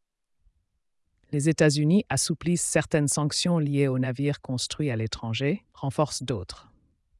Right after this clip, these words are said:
Le Brésil commencera la construction d'un centre de données TikTok dans six mois, selon un ministre. La menace de tarifs de Trump fait chuter le pétrole à un plus bas de cinq mois.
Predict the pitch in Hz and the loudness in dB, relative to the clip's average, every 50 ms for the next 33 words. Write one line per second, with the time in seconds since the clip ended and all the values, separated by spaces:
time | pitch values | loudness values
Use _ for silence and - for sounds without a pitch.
0 | _ _ _ - 147 151 156 156 170 160 180 220 240 233 - 180 165 160 156 - | _ _ _ -4 -2 2 4 6 6 8 8 6 6 4 4 4 4 4 2 2
1 | - - 180 175 160 147 - 160 147 - - 160 143 - - - 165 165 131 127 | 2 4 4 4 4 4 2 -2 -4 -4 -4 -6 -6 -4 -2 0 0 0 0 0
2 | 123 - - - 165 170 165 - 165 143 151 139 147 143 139 135 127 - - - | -2 0 0 0 2 0 0 0 -2 -2 0 0 0 2 2 0 0 -2 -4 -6
3 | - - - 165 156 175 - - - - _ _ _ _ _ - 110 110 110 - | -6 -4 -2 0 0 0 -2 -6 -14 -20 _ _ _ _ _ -8 -6 -4 -2 -2
4 | - - 208 190 170 135 104 92 - - _ _ _ _ - - - 117 117 110 | 0 2 2 2 2 2 0 -4 -8 -14 _ _ _ _ -12 -10 -8 -6 -6 -4
5 | 104 107 110 110 107 95 90 - - - - - - _ _ _ _ _ _ _ | -4 -4 -4 -4 -4 -6 -8 -10 -14 -18 -20 -20 -20 _ _ _ _ _ _ _
6 | _ _ _ _ _ _ _ _ _ _ - 151 156 156 160 170 165 180 170 151 | _ _ _ _ _ _ _ _ _ _ -2 0 2 4 6 6 6 6 6 4
7 | 156 - 170 151 151 160 160 - - 135 - - - 151 156 180 180 - - - | 2 2 4 4 4 4 2 2 -2 -4 -2 0 0 2 2 2 2 0 -6 -14
8 | - - 151 135 - - - 202 - 202 185 175 151 - 151 143 - - 165 170 | -8 -4 -2 -2 0 0 0 2 4 4 4 4 4 2 0 0 0 2 2 4
9 | 180 175 - 135 139 139 127 - - 143 131 139 143 139 117 113 - - - 131 | 4 2 2 -2 -2 -2 -4 -4 -4 -4 0 0 0 0 0 -2 -4 -2 -2 -2
10 | 127 - - 123 101 85 82 | -4 -4 -4 -6 -6 -8 -8